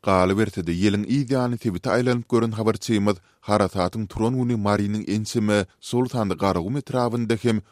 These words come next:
uzakly gün elektrik togunyň bolmandygyny anyklady. Türkmen häkimetleri soňky iki ýyla golay wagtyň dowamynda ýurdun durly künjeginde turýan güýçli tozanly ýerler, wagtyl-wagtyl joşan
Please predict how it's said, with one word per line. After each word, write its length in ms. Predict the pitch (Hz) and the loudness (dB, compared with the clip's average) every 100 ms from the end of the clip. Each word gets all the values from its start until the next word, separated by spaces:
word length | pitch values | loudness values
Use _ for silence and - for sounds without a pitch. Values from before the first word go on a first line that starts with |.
| - | -8
uzakly 460 | 117 101 82 - 135 | -2 0 -2 -2 -2
gün 120 | 139 | -2
elektrik 480 | 82 101 120 - 123 | -2 -2 -2 -4 -8
togunyň 520 | - 127 101 104 98 90 | 0 0 0 -2 -4 0
bolmandygyny 680 | 135 139 135 127 123 110 82 | 0 0 -2 -2 -2 -2 -2
anyklady. 680 | 87 87 92 85 95 95 76 _ _ - | -4 -4 -2 2 2 2 -2 _ _ -16
Türkmen 320 | - - 98 | -12 -4 -2
häkimetleri 640 | 120 127 123 120 - 110 113 | 0 -2 -2 -4 0 -2 0
soňky 340 | 110 90 107 - | -2 -2 -4 -8
iki 220 | - 143 | -4 0
ýyla 160 | 131 120 | 0 2
golay 220 | 123 117 | 2 2
wagtyň 320 | 107 - 120 | 0 -2 -4
dowamynda 760 | 117 113 113 107 104 98 101 95 _ - 101 | 0 0 2 2 0 4 4 2 _ -8 -2
ýurdun 320 | 104 95 98 | 0 0 -2
durly 200 | 90 117 | 0 -2
künjeginde 640 | - 143 117 120 110 107 101 | -2 -2 0 2 2 0 -2
turýan 400 | 98 101 104 98 | -4 0 0 0
güýçli 380 | 95 87 123 123 | -4 -4 -6 -4
tozanly 480 | 127 98 85 95 | -2 0 0 -2
ýerler, 480 | 90 87 82 87 82 - _ 95 | 0 0 2 2 0 -4 _ -2
wagtyl-wagtyl 720 | 90 - 131 123 - 123 98 | 0 0 0 0 0 -4 0
joşan 480 | 104 98 - 92 | 2 2 2 -2